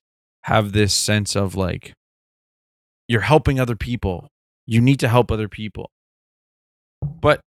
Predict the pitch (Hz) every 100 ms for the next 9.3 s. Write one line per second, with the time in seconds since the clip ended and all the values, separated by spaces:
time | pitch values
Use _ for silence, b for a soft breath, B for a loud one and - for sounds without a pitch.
0 | _ _ _ 123 - _ - - 135 -
1 | 147 160 165 - 139 127 131 123 180 220
2 | 220 214 202 151 117 110 107 107 110 117
3 | 120 123 117 117 117 - _ - 117 117
4 | 131 113 110 120 - 143 123 117 123 110
5 | 107 - 127 127 117 104 110 110 156 165
6 | - 113 107 - _ 113 113 - 127 123
7 | 170 - 131 127 - _ _ _ 143 143
8 | 143 135 147 143 135 - 139 139 117 120
9 | 117 110